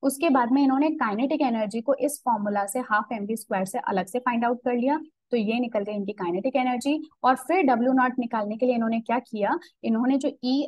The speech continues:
I minus kinetic energy ये अलग से कर लिया, ठीक है, अलग अलग से solve किया, मैंने आपको एक साथ solve करके दिखा दिया।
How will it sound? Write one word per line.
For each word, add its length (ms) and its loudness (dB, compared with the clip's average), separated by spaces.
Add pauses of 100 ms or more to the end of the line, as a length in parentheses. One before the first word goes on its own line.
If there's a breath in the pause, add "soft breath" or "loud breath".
I 220 2
minus 560 0
kinetic 380 -4
energy 560 -8 (200)
ये 80 4
अलग 320 -2
से 120 -8
कर 160 -10
लिया, 300 -20
ठीक 100 -12
है, 60 -2
अलग 220 2
अलग 160 4
से 120 0
solve 260 2
किया, 120 2
मैंने 200 2
आपको 200 -4
एक 200 -4
साथ 200 -2
solve 220 -4
करके 200 -10
दिखा 200 -12
दिया। 220 -10